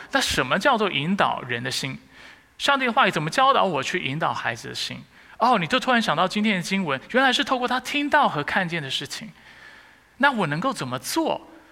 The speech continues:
给他什么样的资讯，甚至视频，或不给他视频，不给他影片，然后让他所接受到的资讯能够慢慢形塑他的心。我应该给他听些什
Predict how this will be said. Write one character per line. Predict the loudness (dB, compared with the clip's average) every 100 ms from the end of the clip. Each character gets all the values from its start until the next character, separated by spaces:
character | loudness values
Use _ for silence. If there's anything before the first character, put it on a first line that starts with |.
| -20 _
给 | -4
他 | 0
什 | 0 0
么 | 0
样 | -2
的 | -4
资 | -6 -4
讯， | -2 0 -2 -2 -12 -20 _
甚 | -6 -2 0
至 | 0
视 | 2 0
频， | -2 -6 -6 -8 -12 -20 _ _ _ _ _ _
或 | -4 -2
不 | 0
给 | 0 2
他 | 2
视 | 2 0
频， | -2 -6 -8 -10 -16 -10
不 | -4
给 | 0
他 | 2 0 -2
影 | -4
片， | 0 -2 -2 -6 -20 -20 -20 -20 -20 _ _ _ _ _ _ _
然 | 0
后 | 2
让 | 4 4 4
他 | 4 2
所 | 0 -2
接 | -2
受 | 0 0
到 | 0
的 | 0
资 | -4 -4
讯 | -2 -4 -4
能 | -4
够 | -2
慢 | -2
慢 | -2
形 | -4 -6
塑 | -8
他 | -8
的 | -10
心。 | -10 -12 -14 -16 -2
我 | 0
应 | 2
该 | 0
给 | 0
他 | 0 -2
听 | -2 -2 0
些 | -2 -2
什 | -2 -2